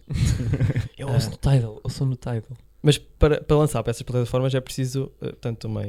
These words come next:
Speaker 2: uma empresa intermediária.
Speaker 1: Exato.
Speaker 2: E, e nós, a fazer aí a, a nossa candidatura, temos que preencher essas coisas. E uma delas é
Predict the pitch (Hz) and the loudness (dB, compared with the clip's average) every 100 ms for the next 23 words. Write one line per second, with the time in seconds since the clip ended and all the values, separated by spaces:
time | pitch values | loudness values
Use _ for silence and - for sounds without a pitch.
0 | - 117 110 113 113 120 120 - _ - | -8 -6 -2 -2 -2 -4 -6 -10 _ -6
1 | 123 113 107 107 107 110 135 _ _ - | -2 -2 0 0 0 -2 -8 _ _ -8
2 | 127 107 104 - - _ - 123 120 123 | -6 -4 -6 -12 -20 _ -8 -6 -4 -4
3 | 123 123 123 - 135 135 127 117 - 123 | -4 -6 -10 -10 -6 -4 -4 -4 -4 -2
4 | 117 123 117 117 110 104 101 - - - | 0 0 0 0 0 -2 -4 -8 -12 -6
5 | 113 - 117 113 113 117 131 135 139 143 | -6 -6 -6 -4 -4 -2 -2 -2 -2 -4
6 | 143 - 143 143 151 139 160 156 156 170 | -4 -6 -6 0 2 2 0 -2 -4 -6
7 | - 131 104 107 - 120 107 110 110 120 | -4 -6 -6 -12 -14 -10 -6 -6 -6 -6
8 | 120 120 113 | -6 -6 -8